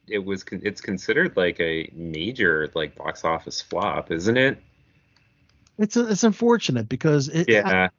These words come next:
Speaker 2: it done well, they would have probably reconsidered casting Ezra in another Flash or keeping him as the Flash.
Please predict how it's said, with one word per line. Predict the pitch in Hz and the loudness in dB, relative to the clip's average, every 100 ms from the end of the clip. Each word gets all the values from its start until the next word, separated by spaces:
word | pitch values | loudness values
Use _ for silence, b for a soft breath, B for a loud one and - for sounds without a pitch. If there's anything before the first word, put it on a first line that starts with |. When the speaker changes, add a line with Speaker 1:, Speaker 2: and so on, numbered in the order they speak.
| - | -10
Speaker 2:
it | 151 | -2
done | 147 151 147 | 4 4 4
well, | 160 175 156 147 | 4 6 6 4
they | 143 | 4
would | 143 139 | 6 4
have | - | 2
probably | 156 147 135 | -2 0 0
reconsidered | 131 135 123 - - 135 127 127 123 120 117 - | -2 -2 -2 -4 -4 0 0 0 0 -2 -8 -4
casting | 120 120 - - 120 117 117 - _ _ _ _ - | -2 -2 -6 0 2 4 2 0 _ _ _ _ 2
Ezra | 135 113 123 123 120 | 2 4 4 4 4
in | 120 | 2
another | 117 117 117 | 4 4 4
Flash | 117 127 120 127 131 - | 0 -2 -2 -2 -4 -6
or | 120 | -8
keeping | 113 143 127 127 | -4 -2 0 2
him | 135 131 | 4 4
as | 123 | 2
the | 139 | -2
Flash. | - 139 131 131 135 - - | -2 0 0 0 -2 -6 -10